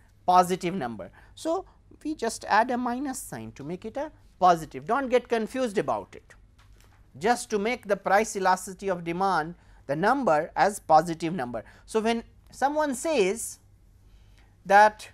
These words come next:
price elasticity of demand for, let us say, apple is minus two, you immediately you would know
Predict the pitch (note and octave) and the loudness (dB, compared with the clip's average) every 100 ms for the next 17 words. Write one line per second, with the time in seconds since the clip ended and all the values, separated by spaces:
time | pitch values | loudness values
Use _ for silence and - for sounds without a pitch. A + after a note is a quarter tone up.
0 | _ _ _ _ - _ - F3 F#3 E4 | _ _ _ _ -20 _ -6 2 2 2
1 | - A#3+ A3+ A#3 G#3+ A#3 A#3 A#3 G3+ F#3+ | 0 2 2 0 -10 -10 -6 -4 -4 -4
2 | F#3+ A3+ F#3+ D#3+ F3 - _ _ _ _ | 0 2 2 0 -6 -16 _ _ _ _
3 | A3 G3 G#3 G#3 - G3+ - A#3 C#4 F#3 | 4 4 4 -2 -2 -4 2 2 4 2
4 | D3+ F3+ _ _ _ - F#3+ F3 F#3 A3 | 2 -4 _ _ _ -6 -6 -2 -2 0
5 | A#3 A3+ - - D4+ G#3+ G3+ - - - | 0 -2 -6 -2 0 0 -2 -10 -20 -20
6 | _ _ _ _ - A3 C4+ _ _ - | _ _ _ _ -6 -6 -6 _ _ -20
7 | - G3 A#3+ D4+ E4 D#4 C#4 C4 B3 B3 | -4 0 0 0 2 2 2 0 0 2
8 | G#3+ G#3 C#3 | 4 4 4